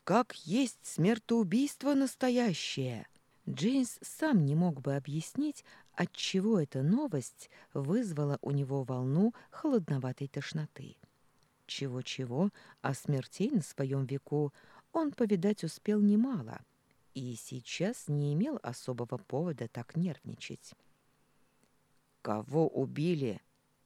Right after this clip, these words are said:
сухо каркнул он, уже почти предвидя ответ. "Так мальчишку этого с кухни!" —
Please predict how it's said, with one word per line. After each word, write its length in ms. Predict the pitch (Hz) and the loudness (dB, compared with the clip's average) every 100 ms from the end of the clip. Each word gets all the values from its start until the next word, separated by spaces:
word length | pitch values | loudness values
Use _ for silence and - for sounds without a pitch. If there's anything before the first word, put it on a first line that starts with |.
| _ _ | _ _
сухо 500 | - - - 160 - 135 | -16 -12 -4 -2 -2 -6
каркнул 540 | - 139 - 147 160 - | -2 -2 0 -2 -2 -2
он, 200 | 320 339 - - _ | -2 -2 -8 -20 _
уже 240 | 339 359 | 2 2
почти 500 | 339 151 - - - | 0 -2 -4 -8 -4
предвидя 540 | 240 127 120 117 117 117 | -2 -2 -4 -4 -6 -6
ответ. 560 | 120 - - - - _ _ _ _ _ _ _ _ _ _ _ _ _ _ | -8 -12 -14 -14 -20 _ _ _ _ _ _ _ _ _ _ _ _ _ _
"Так 280 | 170 180 - | -2 -2 0
мальчишку 720 | 165 175 - 269 330 - 320 | 2 2 0 0 0 0 2
этого 340 | 277 175 143 139 | 4 4 0 -4
с 140 | - | -8
кухни!" — 600 | - 302 247 - 127 - | -2 0 0 -2 -4 -4